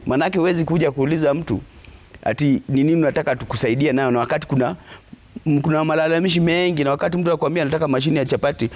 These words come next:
ungemwambia, "Hapana, wewe uniambie tunataka tukusaidie kukarabati mambo ya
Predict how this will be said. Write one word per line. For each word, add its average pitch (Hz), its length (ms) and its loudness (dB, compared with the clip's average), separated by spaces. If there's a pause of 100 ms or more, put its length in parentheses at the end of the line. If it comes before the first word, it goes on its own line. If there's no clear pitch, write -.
(140)
ungemwambia, 214 520 2
"Hapana, 117 440 -2 (280)
wewe 214 240 2
uniambie 147 560 2
tunataka 135 480 0
tukusaidie 135 480 0
kukarabati 131 520 0
mambo 113 300 2
ya 120 160 2